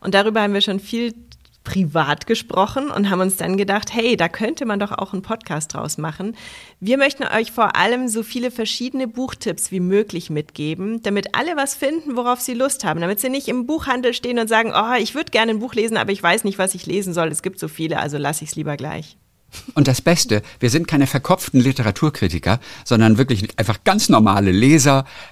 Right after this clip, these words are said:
Speaker 2: ganz normale Menschen,
Speaker 1: <laughs>
Speaker 2: die einfach gerne lesen.
Speaker 1: Aber wir holen auch Tipps von anderen Menschen dazu. Das ist, finde ich, ganz wichtig.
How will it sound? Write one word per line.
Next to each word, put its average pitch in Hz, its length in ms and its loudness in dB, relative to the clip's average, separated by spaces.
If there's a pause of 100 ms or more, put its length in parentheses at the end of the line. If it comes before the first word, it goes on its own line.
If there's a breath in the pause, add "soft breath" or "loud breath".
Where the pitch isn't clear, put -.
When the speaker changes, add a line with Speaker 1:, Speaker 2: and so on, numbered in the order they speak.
(140 loud breath)
Speaker 2:
ganz 208 260 2
normale 113 380 4
Menschen, 165 760 2
Speaker 1:
<laughs> - 40 -6
Speaker 2:
die 113 140 0 (100)
einfach 139 680 0 (160)
gerne 104 640 0 (260)
lesen. 82 600 -2 (640)
Speaker 1:
Aber 247 220 2
wir 302 140 0
holen 294 320 -4
auch - 220 -2
Tipps - 280 -6
von 247 220 -6
anderen 220 420 -6
Menschen 151 380 -6
dazu. 196 500 -8
Das 180 180 -8
ist, - 140 -8
finde 175 180 -6
ich, 170 120 -12
ganz 185 300 -6
wichtig. 269 440 -6